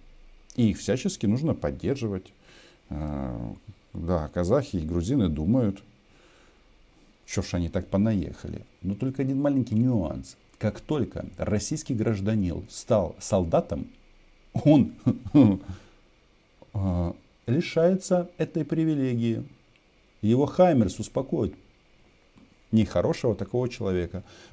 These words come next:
потому что он российский оккупант. А если, э, либеральная р-, р-, российская сволочь в Риге думает о том, что,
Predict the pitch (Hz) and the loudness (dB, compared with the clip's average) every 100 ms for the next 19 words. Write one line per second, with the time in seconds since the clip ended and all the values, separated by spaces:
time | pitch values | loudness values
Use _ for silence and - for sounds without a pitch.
0 | - 104 123 170 196 - 95 - 143 135 | -6 0 2 2 0 -2 -4 -2 0 0
1 | 143 156 175 - 202 - 170 190 185 160 | 0 0 -4 -4 -6 -2 -4 -2 -2 -2
2 | 156 156 - _ _ _ _ _ _ _ | -2 -6 -12 _ _ _ _ _ _ _
3 | _ - - - 127 147 139 131 117 98 | _ -20 -20 2 4 6 2 4 4 4
4 | 120 117 110 120 123 127 143 131 131 117 | 4 6 6 4 6 8 8 4 4 4
5 | 127 110 117 - 117 123 135 139 - 131 | 4 4 2 4 2 2 0 -2 0 -2
6 | 127 117 143 135 - 113 120 131 90 82 | 0 -2 0 0 2 2 4 2 0 -4
7 | - - - - - - - - 98 135 | -8 -20 -20 -20 -18 -18 -18 -12 0 4
8 | 185 170 143 139 170 175 - 139 131 | 6 4 4 2 2 2 2 4 4